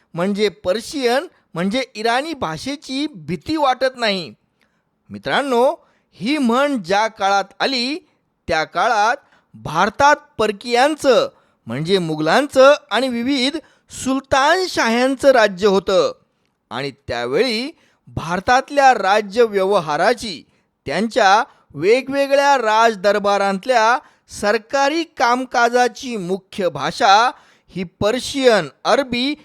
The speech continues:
किंवा तुर्की होती. त्यावेळचे भूमिपुत्र भारतीय हिंदू बादशहांच्या दरबारात कुर्निसात करणारे आणि मुजरे झाडणारे जे होते ते अमीर उमराव हे आवर्जून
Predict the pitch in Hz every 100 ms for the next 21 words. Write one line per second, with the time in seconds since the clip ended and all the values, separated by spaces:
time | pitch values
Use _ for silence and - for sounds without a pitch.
0 | _ 311 320 311 - 311 294 302 240 214
1 | 220 165 - _ - 190 240 277 285 294
2 | 226 185 247 262 262 262 262 240 175 160
3 | 196 214 254 233 180 127 254 277 262 302
4 | 370 _ _ _ 135 131 170 - - 269
5 | 285 330 - 320 294 262 262 277 285 285
6 | - 262 262 262 - 226 226 - 170 196
7 | 277 269 240 302 - _ _ - 254 269
8 | 269 262 277 294 220 170 190 220 214 214
9 | 180 196 165 220 269 226 254 285 _ _
10 | _ _ 202 208 - 180 202 180 151 175
11 | 254 214 226 294 _ _ - 220 - 165
12 | 185 240 277 302 269 302